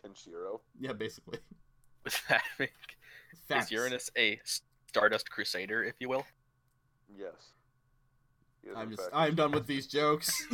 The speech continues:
Speaker 2: <laughs>
Speaker 3: <laughs>
Speaker 2: All right, let's hear. Uh,
Speaker 3: You, you honestly don't need all that much from the first wave of Genesis, if anything.
Speaker 2: Uh, from the first wave, you probably, you might wanna pick up Cumin.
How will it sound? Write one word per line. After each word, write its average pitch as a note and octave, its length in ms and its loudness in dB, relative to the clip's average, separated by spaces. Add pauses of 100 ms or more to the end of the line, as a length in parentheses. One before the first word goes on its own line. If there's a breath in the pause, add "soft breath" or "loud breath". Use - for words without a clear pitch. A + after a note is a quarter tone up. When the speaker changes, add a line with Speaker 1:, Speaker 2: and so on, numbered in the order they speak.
Speaker 2:
<laughs> - 0 -
Speaker 3:
<laughs> - 2000 2
Speaker 2:
All C3 80 0
right, C3 160 2
let's C3 180 -4
hear. G2+ 260 -4 (260)
Uh, G#2+ 580 -4 (1400 loud breath)
Speaker 3:
You, C3+ 120 -2 (460)
you C3 140 -6
honestly G3 280 4
don't D#3 180 6
need C#3+ 180 2
all B2+ 120 8
that A2 140 4
much A2 320 0
from A2 260 -2
the G2 100 -6
first A2 300 0
wave F#2 160 0
of F2+ 60 -6
Genesis, F#2+ 680 -6 (180)
if A2 120 -6
anything. G#2 460 -6 (180)
Speaker 2:
Uh, D#3 520 6 (200)
from E3 480 0
the C3 100 -8
first G3 380 -2
wave, G#3 640 -2 (420)
you D3 180 -6
probably, E3 480 2 (260)
you D#3+ 380 -4
might D#3 280 0
wanna B3+ 200 0
pick B3 320 -4
up A3 200 -4
Cumin. G#2 600 -4